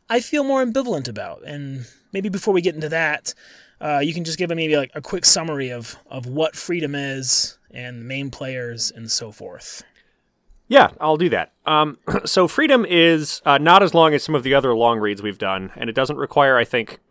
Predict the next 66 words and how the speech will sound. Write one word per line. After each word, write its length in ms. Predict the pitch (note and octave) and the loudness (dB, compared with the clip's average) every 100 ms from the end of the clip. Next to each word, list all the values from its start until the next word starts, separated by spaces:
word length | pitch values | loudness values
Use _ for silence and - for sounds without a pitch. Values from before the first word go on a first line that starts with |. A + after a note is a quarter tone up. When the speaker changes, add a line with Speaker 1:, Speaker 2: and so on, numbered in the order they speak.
| - - | -20 -2
Speaker 2:
quite 160 | C#3+ | 0
as 100 | C#3 | 0
many 160 | C#3+ B2+ | -2 -2
degrees 680 | A2+ G2+ A#2 A#2+ G#2 F#2 - | -6 -4 -2 0 -2 -6 -10
as 160 | G#2 G2+ | -8 -8
a 60 | |
proper 300 | - A2+ A#2+ | -2 -2 -2
understanding 460 | G#2+ G2+ - G#2 F#2+ | -4 -4 -2 -2 -2
of, 100 | G2 | -4
like, 240 | G2+ F#2 - | -4 -4 -8
A 80 | G#2 | -8
Secular 420 | - A#2 G#2+ F#2+ | -6 -4 -2 -2
Age 300 | E2+ E2 - | -4 -8 -10
did. 260 | F#2+ E2+ F2 - - - | -6 -6 -8 -20 -20 -2
There's 120 | - | 2
a 40 | B2+ | 6
really 180 | F#3 F3 | 8 8
bit 120 | D3+ | 6
of 60 | |
a 40 | A#2 | 6
Speaker 1:
Right. 60 | A2+ | 4
Speaker 2:
tonal 240 | C#3 C#3 | 4 4
Speaker 1:
Yeah, 40 | A#2 | 4
Speaker 2:
whiplash 420 | B2 A#2+ G#2+ G2+ | 2 4 2 2
Speaker 1:
jeez. 40 | |
Speaker 2:
to 60 | A#2+ | -2
go 140 | A2 | -2
between 280 | G#2 G2 G#2 | -2 -4 -4
the 60 | F2+ | -4
two, 220 | - F#2+ | -4 -2
which 140 | G2 A#2+ | 0 0
is 60 | |
good. 200 | A#2 C3+ G2+ | 4 4 4
That's 180 | G2+ | 0
why, 140 | B2+ A2+ | 0 0
I 60 | |
mean, 180 | B2 B2 | 0 -4
th-, 160 | C#3+ C3 | -2 -4
th-, 80 | C#3 | 2
one 100 | E3+ | 6
of 60 | D3 | 6
the 20 | |
things 100 | C3+ | 6
I 40 | |
like 200 | C3 C3 | 6 6
about 180 | - A2 | 4 -2
this 100 | G#2+ | -2
podcast 480 | - G#2+ F#2+ G2+ F#2+ | 2 2 4 -2 -2
is 100 | G#2 | -8
we 60 | G#2+ | -6
do 120 | G#2 | 2
lots 220 | G#2 F#2+ | 2 2
of 80 | F#2 | -4
different 260 | F#2+ F2+ G2+ | -4 -4 -4
Speaker 1:
Same. 40 | |
Speaker 2:
things, 280 | G2 D#2+ D#2+ | -4 -6 -6
but, 200 | F2 E2 - - - - _ | -6 -6 -10 -20 -20 -20 _
you 80 | A2 | 4
know, 40 | A2 | 6
I 60 | |
read 180 | A#2+ C#3 | 8 8
this 120 | C3+ | 6
book 300 | - A#2 - | 4 2 2
more 140 | B2+ A2+ | 2 4
or 60 | |
less 360 | G#2 F#2+ - - | 4 2 -2 -10